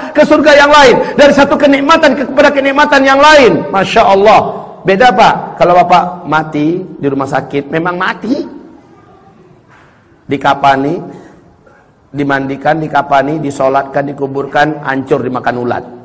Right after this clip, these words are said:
Ya kan? Sementara orang ini enggak, Pak. Berlumuran darah, seperti itu dia dikuburkan. Jangan dimandikan, jangan dikapani. Masya Allah, dia tidak boleh diperlakukan seperti orang yang mati. Ini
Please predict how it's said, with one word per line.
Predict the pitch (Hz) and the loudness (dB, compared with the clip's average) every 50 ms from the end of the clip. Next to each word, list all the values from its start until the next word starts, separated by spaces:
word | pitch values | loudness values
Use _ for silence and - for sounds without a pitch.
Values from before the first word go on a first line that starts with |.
| - _ _ | -20 _ _
Ya | _ 135 135 131 | _ -4 0 0
kan? | 147 160 - - - - - - - - - _ | 0 0 0 -4 -14 -16 -20 -20 -20 -20 -20 _
Sementara | _ - 165 165 160 156 180 190 190 185 | _ -6 -4 -4 -4 -2 -2 -2 -2 -2
orang | 180 180 175 | -2 -2 -4
ini | 190 208 220 | -4 -6 -6
enggak, | 220 196 180 151 143 151 160 | -2 -2 -2 -2 -2 -4 -6
Pak. | 180 131 - - - - - _ - - _ _ _ _ _ _ _ | -6 -8 -8 -12 -18 -20 -20 _ -20 -20 _ _ _ _ _ _ _
Berlumuran | 127 135 139 143 143 147 151 151 156 151 151 | -4 0 0 2 2 2 2 2 2 2 2
darah, | 151 147 147 156 190 196 - | 2 4 4 4 2 0 -2
seperti | - 170 - - 139 - 156 143 | -10 -8 -8 -8 -8 -6 -10 -8
itu | - - 143 | -8 -8 -6
dia | 135 135 131 | -4 -4 -6
dikuburkan. | 127 120 - 123 117 120 113 101 104 104 95 - - - _ _ _ - | -6 -8 -10 -12 -12 -12 -12 -12 -14 -16 -18 -20 -20 -20 _ _ _ -2
Jangan | 139 156 147 160 170 160 | 0 0 2 2 -2 -4
dimandikan, | 151 147 139 139 135 131 131 120 - 117 104 - - - - - - - _ | -4 -4 -4 -6 -4 -6 -6 -6 -6 -8 -8 -8 -12 -20 -20 -20 -20 -20 _
jangan | - 135 151 147 160 156 156 | 0 0 0 2 2 0 -2
dikapani. | 151 151 - 147 143 - 143 135 131 127 120 - - - - - - - _ _ | -2 -2 -2 -4 0 0 0 0 0 -2 -6 -8 -14 -18 -20 -20 -20 -20 _ _
Masya | 139 135 - - 151 | -12 -10 -6 -4 -4
Allah, | 156 165 170 139 135 | -2 -2 -2 -4 -2
dia | 143 160 190 | -2 -2 -2
tidak | 185 196 175 165 185 | 0 0 -2 0 0
boleh | 175 170 160 | 0 -2 -2
diperlakukan | - - - 156 147 143 151 147 165 151 - | -4 -4 -4 -4 -4 -4 -4 -4 -4 -4 -4
seperti | - 147 131 131 160 | -8 -12 -8 -6 -4
orang | 147 147 151 151 143 | -2 -2 -2 0 -2
yang | 143 165 208 - - - - - - - _ _ | -4 -4 -4 -8 -16 -20 -20 -20 -20 -20 _ _
mati. | 156 175 190 180 180 175 151 110 - - - - - - _ _ _ _ _ _ _ _ _ _ _ _ _ _ _ _ _ _ _ _ _ _ _ _ _ _ _ _ _ _ _ _ _ _ _ _ _ _ _ _ _ _ _ _ _ _ _ _ _ 147 | -4 -4 -4 -4 -4 -6 -6 -6 -10 -18 -20 -20 -20 -20 _ _ _ _ _ _ _ _ _ _ _ _ _ _ _ _ _ _ _ _ _ _ _ _ _ _ _ _ _ _ _ _ _ _ _ _ _ _ _ _ _ _ _ _ _ _ _ _ _ -8
Ini | 160 | -6